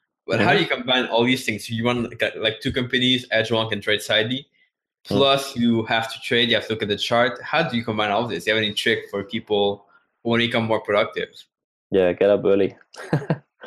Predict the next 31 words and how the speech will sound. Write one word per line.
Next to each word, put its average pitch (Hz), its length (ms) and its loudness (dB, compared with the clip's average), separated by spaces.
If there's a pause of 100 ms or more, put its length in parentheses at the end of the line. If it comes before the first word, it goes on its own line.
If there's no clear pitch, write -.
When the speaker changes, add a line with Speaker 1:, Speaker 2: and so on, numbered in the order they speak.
(580)
Speaker 2:
Get - 140 2
up, 165 280 4 (960)
get 123 120 6
up 123 140 8
at 117 100 6
five 107 300 4
A 101 160 8
M. 90 120 -4 (220)
Like, 101 280 0
seriously, 117 340 4
it's 107 120 2
one 135 140 2
of 127 100 -2
the 120 80 0
best 127 280 0
things 127 220 -2
I've 101 260 0
ever 113 240 4
done 113 200 4
in 110 100 0
my 104 120 4
life 110 320 4
is - 120 -12
to - 120 -8
get 113 140 6
up 110 120 6
at 107 120 4
five 113 320 2
A 113 80 4
M, 147 280 -2 (360)
work 117 400 4